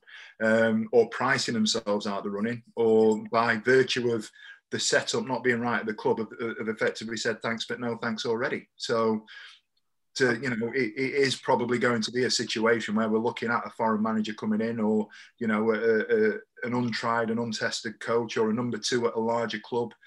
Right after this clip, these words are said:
um, that wants to step up and, and try and do a little bit of management,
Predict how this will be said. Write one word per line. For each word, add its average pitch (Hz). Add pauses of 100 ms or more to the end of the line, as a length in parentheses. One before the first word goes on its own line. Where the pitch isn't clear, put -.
(300)
um, 113
that 113
wants 113
to 107
step 113
up 110
and, 113
and 110
try 117
and 110
do 117
a 127
little 110
bit 107
of 107
management, 110